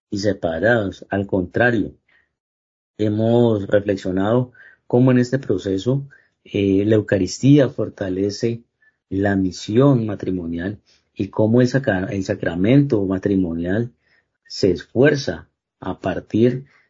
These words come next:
de todas estas gracias que produce la Eucaristía. Pero que para, eh, pero que para que esto sea eficaz, estimados hermanos, y efectivo,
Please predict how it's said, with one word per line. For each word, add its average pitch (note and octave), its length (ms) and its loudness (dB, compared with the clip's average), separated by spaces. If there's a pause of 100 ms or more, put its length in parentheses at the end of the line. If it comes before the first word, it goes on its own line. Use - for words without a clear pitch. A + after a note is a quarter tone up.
(120)
de F#2+ 200 0
todas B2+ 560 4 (280)
estas G2+ 300 -4
gracias A2 440 0
que G2 120 -6
produce F#2+ 420 -4
la G2+ 80 -6
Eucaristía. - 720 -6 (840)
Pero A2 260 4
que G#2 120 0
para, F#2 300 0
eh, B2+ 540 -6
pero G2+ 220 0
que G2 240 2
para F#2 600 0
que G#2 200 0
esto A#2+ 240 0
sea B2 160 2
eficaz, A#2 560 -4
estimados F#2 500 -6
hermanos, F#2 480 -8
y G2 60 0
efectivo, G2+ 640 -2